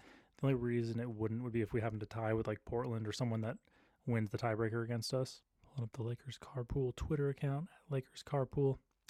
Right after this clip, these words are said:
So, Lakers now need nine wins to end the season five hundred. And there's eleven games. And I tweeted this out back when there was eleven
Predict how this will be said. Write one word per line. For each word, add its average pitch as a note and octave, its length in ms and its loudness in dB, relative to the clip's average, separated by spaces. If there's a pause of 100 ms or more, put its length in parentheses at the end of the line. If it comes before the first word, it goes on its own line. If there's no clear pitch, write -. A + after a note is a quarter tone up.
So, B2 340 4 (400)
Lakers D3+ 320 2
now A#2+ 180 2
need A2+ 200 0
nine A2 300 -2
wins A2+ 280 0
to - 80 -2
end C3+ 100 0
the A#2 40 0
season A2+ 260 -2
five A2 240 0
hundred. A2 400 0 (840)
And A2+ 420 0
there's A#2 160 2
eleven A#2+ 500 2
games. A2 720 0 (540)
And B2 100 2
I B2 60 4
tweeted C#3+ 260 2
this A#2+ 140 4
out A2 180 2
back A2+ 200 2
when A#2 100 0
there G#2+ 100 0
was G#2 120 0
eleven G#2+ 420 0